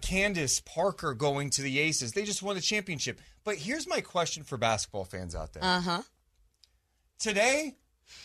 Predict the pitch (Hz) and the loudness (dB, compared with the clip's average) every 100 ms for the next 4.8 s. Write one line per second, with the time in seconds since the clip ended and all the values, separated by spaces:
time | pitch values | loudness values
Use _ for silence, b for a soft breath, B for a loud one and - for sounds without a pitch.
0 | B 156 214 226 - - 185 196 196 151 | B -2 2 6 6 6 6 6 4 4
1 | 156 147 151 190 226 240 202 175 170 170 | 4 4 2 2 4 2 2 2 0 0
2 | - 147 143 135 139 139 139 b b - | -2 -4 -4 0 4 4 4 b b 0
3 | 233 226 196 202 202 190 160 127 165 180 | 2 6 6 8 6 4 2 2 2 4
4 | 180 175 160 151 127 143 143 139 | 4 4 4 0 2 2 2 0